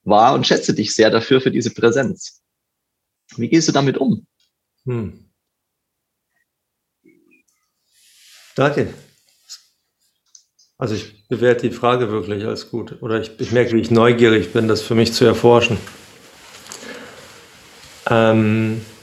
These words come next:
Speaker 2: also früher habe ich so danach gegiert und da war die Anerkennung war halt so das Schmerzmittel gegen, gegen meine Minderwertigkeitsgefühle.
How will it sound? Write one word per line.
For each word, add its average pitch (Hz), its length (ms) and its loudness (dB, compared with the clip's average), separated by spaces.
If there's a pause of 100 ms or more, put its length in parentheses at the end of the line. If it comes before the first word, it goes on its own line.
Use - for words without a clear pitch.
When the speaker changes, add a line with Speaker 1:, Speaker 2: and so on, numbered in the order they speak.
(440)
Speaker 2:
also 113 140 2
früher 151 300 6
habe 151 120 6
ich 131 80 4
so 143 120 4
danach 131 380 4
gegiert 127 680 4 (760)
und 123 100 2
da 120 160 4
war 131 260 4
die 131 300 4 (400)
Anerkennung 135 880 0
war 127 600 0 (480)
halt 123 140 -2
so 127 80 4
das 123 160 2
Schmerzmittel 127 1000 2
gegen, 123 720 0
gegen 123 220 0
meine 120 200 4
Minderwertigkeitsgefühle. 113 1600 0